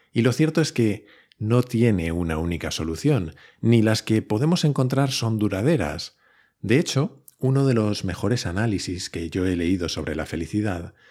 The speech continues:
es precisamente el de un libro titulado El problema de la felicidad, The Happiness Problem, de Sam Rain Lewis. Y la idea que hay detrás de él es bastante sencilla, pero poderosa,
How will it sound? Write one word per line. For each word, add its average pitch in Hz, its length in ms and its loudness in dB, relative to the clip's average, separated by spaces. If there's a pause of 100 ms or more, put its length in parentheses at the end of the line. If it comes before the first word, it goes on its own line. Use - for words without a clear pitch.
(280)
es 123 320 -2
precisamente 110 1040 -2 (300)
el 110 180 -2
de 113 80 2
un 151 180 2
libro 127 240 2
titulado 104 760 0
El 87 200 -4
problema 87 500 -2
de 80 100 -6
la 71 120 -6
felicidad, 76 840 -6 (280)
The 92 160 2
Happiness 95 500 -2
Problem, 82 760 -6
de 87 380 -4
Sam 95 360 -2
Rain 82 280 -2
Lewis. - 500 -6 (960)
Y 139 100 4
la 131 100 6
idea 170 240 4
que 180 100 4
hay 165 60 4
detrás 135 280 2
de 120 160 4
él 110 200 0
es 101 440 -2
bastante 90 440 -2
sencilla, - 760 -6
pero 85 340 -6
poderosa, 87 760 -2